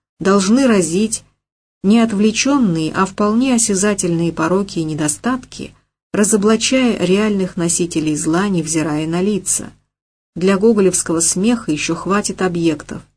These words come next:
Такое разоблачение, понятно, должно соединяться с поучительными обобщениями, а не потешать только веселыми и занимательными повествованиями.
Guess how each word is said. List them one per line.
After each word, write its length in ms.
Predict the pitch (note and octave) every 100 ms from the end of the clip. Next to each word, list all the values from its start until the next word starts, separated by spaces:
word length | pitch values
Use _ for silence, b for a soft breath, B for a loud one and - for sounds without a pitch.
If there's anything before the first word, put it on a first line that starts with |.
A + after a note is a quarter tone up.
| _ _ _ _ _ -
Такое 340 | A3+ D4 D4+
разоблачение, 840 | C4 A3 F#3+ G3 G3 C4 B3+ G3+ F#3
понятно, 560 | E3 E3 G#3 A3+ F3
должно 420 | D#3 D#3 D#3 G3+
соединяться 880 | G#3+ E3+ D#3 E3 E3 G#3 G#3+ F#3+ F3 B _ _ _ -
с 140 | -
поучительными 840 | - A3+ F#3+ - G3+ G3 F#3 F#3 F#3
обобщениями, 1080 | - F3 F3 - - A#3+ F3+ D#3 D3+ F3 -
а 120 | E3+
не 140 | F#3 E3+
потешать 600 | E3+ E3+ - G#3 A3 -
только 280 | E3 - D#3
веселыми 680 | D3+ - G#3 G#3 F#3+ F3+
и 120 | - D3+
занимательными 840 | D#3 D3+ D3+ D#3+ E3 D3+ D#3 D3+
повествованиями. 1120 | D#3 D3+ - D#3+ D3+ F3 - C#3 B2+ B2+